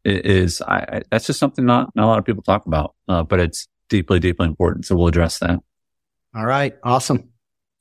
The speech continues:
Speaker 1: Well, thank you, Stephanie, for your contribution to Wes and his team. Uh, Justin, thank you for your time. Wes, thank you for your time. And for those listening or watching, I wanna encourage you to take action on this. Uh, if you're scared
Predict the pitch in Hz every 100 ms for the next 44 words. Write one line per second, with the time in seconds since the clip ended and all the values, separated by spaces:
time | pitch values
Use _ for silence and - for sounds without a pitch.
0 | _ _ - 120 147 147 147 - 131 127
1 | 123 113 117 107 107 107 - 107 - 98
2 | 95 98 - 92 87 - 110 101 101 -
3 | _ _ - 98 87 95 - 92 85 92
4 | 98 92 101 92 92 90 98 90 101 -
5 | 95 - 95 92 87 - _ _ _ -
6 | 139 143 131 123 127 113 95 92 92 -
7 | 104 90 101 110 90 101 95 92 87 -
8 | 92 87 98 90 87 82 - 107 107 120
9 | - - _ _ _ - 92 87 - 98
10 | 92 - 90 101